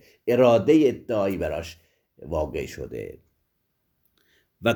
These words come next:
قائل بشویم به انه یمتلک الاراده، مالک اراده است. لکن اذا تم نفی مثل هذا الامر، وقتی این امر نفیش تمام بشه،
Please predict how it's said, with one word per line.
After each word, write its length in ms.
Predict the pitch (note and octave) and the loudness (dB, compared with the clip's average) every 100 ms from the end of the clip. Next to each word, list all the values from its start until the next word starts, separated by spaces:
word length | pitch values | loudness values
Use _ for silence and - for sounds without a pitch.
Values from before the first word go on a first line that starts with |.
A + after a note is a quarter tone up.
| - | 0
قائل 300 | C3+ B2+ D#3 | 2 6 6
بشویم 480 | E3 D#3 C#3+ F3 E3 | 6 2 2 0 -2
به 60 | A#2 | -2
انه 420 | A#2 G#2+ B2 D#3+ | 0 0 0 2
یمتلک 1500 | B2+ G2 F2 - _ _ _ _ _ _ _ D#3 D#3+ - | 2 0 -4 -10 _ _ _ _ _ _ _ 2 2 2
الاراده، 460 | F3+ F2+ B1+ G#1 - _ A2 | -2 -2 -4 -10 -16 _ -8
مالک 400 | A2+ A#2 A#2+ G2 | -4 -2 -2 -4
اراده 300 | A1+ G1+ - | -6 -10 -16
است. 220 | _ _ _ _ _ _ _ _ - | _ _ _ _ _ _ _ _ -6
لکن 580 | C3+ A3 A3+ A3+ G#3 G#3 | 4 6 6 4 0 2
اذا 460 | F#3 G3+ G3 - - | 2 2 0 -6 -18
تم 480 | - F3 D#3+ D3 | -8 -6 -4 -4
نفی 540 | D#3+ E3 D3 A2+ - E2 | -2 -2 -2 -2 -6 -6
مثل 360 | D#2+ C#2 - | -6 -10 -12
هذا 300 | D2+ D#2+ C#2+ | -8 -8 -6
الامر، 260 | A1+ G1+ - - - | -10 -10 -16 -14 -8
وقتی 540 | D#3+ - F3 E3+ E3+ _ _ _ _ _ _ _ _ _ _ - | -8 -4 -2 -2 -4 _ _ _ _ _ _ _ _ _ _ -8
این 240 | G#3 G3+ - | -4 -4 0
امر 400 | F#3+ F#3+ F#3 - - _ _ _ _ B2+ | 0 0 -2 -8 -10 _ _ _ _ -2
نفیش 640 | F#3 F#3+ - G#2+ F#2+ E2 | 4 4 2 -4 -4 -4
تمام 500 | - F2+ E2+ E2 D#2 | -10 -8 -6 -6 -6
بشه، 320 | D2+ - D2+ | -10 -12 -18